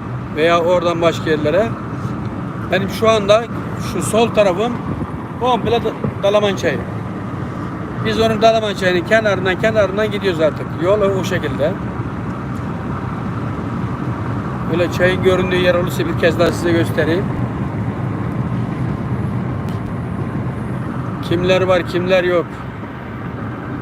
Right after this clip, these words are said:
Hamza, Hamza gelmiş. "Dayı," demiş, "memleket neresi?" Memleket şu anda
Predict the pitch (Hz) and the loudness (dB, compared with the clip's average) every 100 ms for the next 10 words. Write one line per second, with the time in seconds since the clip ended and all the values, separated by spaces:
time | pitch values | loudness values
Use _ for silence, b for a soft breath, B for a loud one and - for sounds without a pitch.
0 | - - - - - 131 170 170 185 180 | -8 -8 -6 -8 -4 -2 0 2 4 4
1 | 165 - - - - - - - - - | 2 -4 -10 -10 -8 -8 -8 -8 -8 -6
2 | - 151 165 180 180 170 165 143 - - | -4 -2 0 2 4 2 0 -2 -4 -2
3 | 165 175 170 175 170 - 160 180 170 190 | 0 2 0 0 -2 -2 0 2 0 2
4 | 180 175 180 170 143 147 165 180 165 170 | 0 0 0 0 0 -2 0 0 0 0
5 | - 180 175 165 160 175 | 0 -2 0 2 0 0